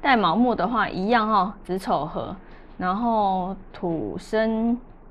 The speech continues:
金，然后一样克木，好，所以你看哦，不管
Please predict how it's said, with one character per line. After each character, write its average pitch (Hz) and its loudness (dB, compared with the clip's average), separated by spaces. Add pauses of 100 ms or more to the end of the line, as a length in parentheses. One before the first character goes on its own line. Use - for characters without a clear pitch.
(800)
金， 233 2 (2250)
然 - -6
后 208 -2
一 180 -2
样 196 0 (220)
克 202 -2
木， 190 -4 (460)
好， - -12 (400)
所 - 0
以 311 6
你 214 4
看 254 6
哦， 214 6 (1400)
不 311 2
管 - 6